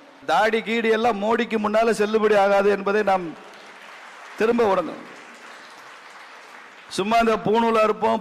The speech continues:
பூணூல் அறுபடும்ன்ற பேச்செல்லாம் இனிமே இந்த ஒரு வருஷம், ஒன்றரை வருஷம் தான் ஓடும். நீ பூணூல் அறுபடும்னு பேசுனா உனக்கு என்ன அறுபடும்ன்றது ரெண்டாயிரத்தி இருபத்தாறுல தெரியும். நான் இங்க வரும்போது கூட யாரோ ஒரு சகோதரர் சொன்னாரு, "நான் அந்தணர் அதிரடி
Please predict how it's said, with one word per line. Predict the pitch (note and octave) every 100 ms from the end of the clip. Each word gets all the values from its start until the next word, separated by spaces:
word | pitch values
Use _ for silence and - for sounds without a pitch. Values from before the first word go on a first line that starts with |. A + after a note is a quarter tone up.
| F#3+
பூணூல் | A3+ A3+ G#3
அறுபடும்ன்ற | G#3+ G#3 G#3+ G#3+ G#3
பேச்செல்லாம் | G#3 G#3 G#3 G#3+ A3 A3
இனிமே | G#3 A3
இந்த | A3 G#3
ஒரு | G3+ G#3+
வருஷம், | G#3+ A3+
ஒன்றரை | A3 G#3 G#3
வருஷம் | F#3+
தான் | A3 G3+
ஓடும். | G3 C3+ - - - - - -
நீ |
பூணூல் | E3+ E3+ A3+ A#3 A3+ G#3+
அறுபடும்னு | G#3+ A3 A3+ G#3
பேசுனா | G#3+ G3+ A3 A3
உனக்கு | G#3 A3 G#3
என்ன | G#3 A3+ G#3
அறுபடும்ன்றது | G#3 G3+ G#3 G#3 G#3 A#3+ G3+
ரெண்டாயிரத்தி | G3+ G#3+ G#3 G3+
இருபத்தாறுல | G3+ G3+ F#3+ F#3+
தெரியும். | F3+ E3+ D3 - - - - - - - - - - - - - - - - - - - - - - - - - -
நான் | C#3+ F#3
இங்க | G#3+ G#3
வரும்போது | G3+ A#3+ B3
கூட | A#3+ A#3+
யாரோ | A3 A3+
ஒரு | A3+ G#3+ G3 F#3 F3+
சகோதரர் | F#3 F#3+ A3 G#3 G3+
சொன்னாரு, | F#3 F3+ F3 D#3
"நான் | D#3 D3+
அந்தணர் | F3+ G#3 G3+
அதிரடி | F3+ F#3 G3